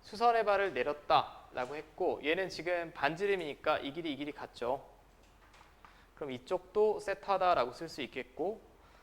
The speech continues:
그 다음에 두 내각의 크기합이 다른 한 외곽과 같으니까 여기까지는 일사천리로 가능할 것 같아.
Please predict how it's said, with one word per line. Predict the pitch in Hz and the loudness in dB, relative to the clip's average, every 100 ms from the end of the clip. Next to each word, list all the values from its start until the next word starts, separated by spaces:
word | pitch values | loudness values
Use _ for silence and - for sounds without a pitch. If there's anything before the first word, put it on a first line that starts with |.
| - - | -20 -18
그 | - | 6
다음에 | 165 160 165 208 208 - - | 8 10 6 0 -2 -8 -10
두 | 160 | 0
내각의 | 175 175 165 156 - | 2 4 4 2 -4
크기합이 | - 190 185 156 143 185 | -8 2 4 6 4 -4
다른 | - 143 156 | -2 -2 0
한 | 160 | -2
외곽과 | 131 127 143 147 | -2 0 0 0
같으니까 | 131 117 - 131 - 165 180 185 - - - - - - - - - | -2 -4 -10 -16 -2 2 4 2 -6 -20 -20 -20 -20 -20 -20 -20 -6
여기까지는 | 123 139 202 - 208 180 180 190 196 | -2 -2 -4 2 4 4 2 -2 0
일사천리로 | 208 208 214 196 - 208 196 180 160 196 233 214 - | -2 0 0 0 0 0 2 0 2 4 4 0 -8
가능할 | - 127 135 151 | -10 -8 -8 -4
것 | 165 | 2
같아. | 117 - | 2 0